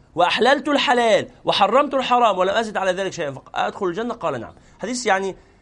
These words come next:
جميل، هيحتاج مننا شرح شوية، فخلينا نشرحه المرة اللي جاية إن شاء الله. الناس اللي خارجين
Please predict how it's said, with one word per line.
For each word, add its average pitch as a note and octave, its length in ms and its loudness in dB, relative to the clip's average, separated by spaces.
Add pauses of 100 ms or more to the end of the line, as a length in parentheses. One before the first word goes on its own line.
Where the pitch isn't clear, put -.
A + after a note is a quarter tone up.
(140)
جميل، A3+ 360 -2 (440)
هيحتاج F#3+ 300 -4
مننا F#3+ 280 0
شرح G3 260 -2
شوية، G3+ 320 2
فخلينا F3+ 560 -6 (240)
نشرحه F3+ 300 -6
المرة F3+ 140 -2
اللي E3+ 120 -4
جاية F3+ 100 -2
إن F3+ 40 -4
شاء F3 140 -8
الله. A3 260 0 (200)
الناس G#3+ 200 -4
اللي G#3 100 -6
خارجين F3 460 -4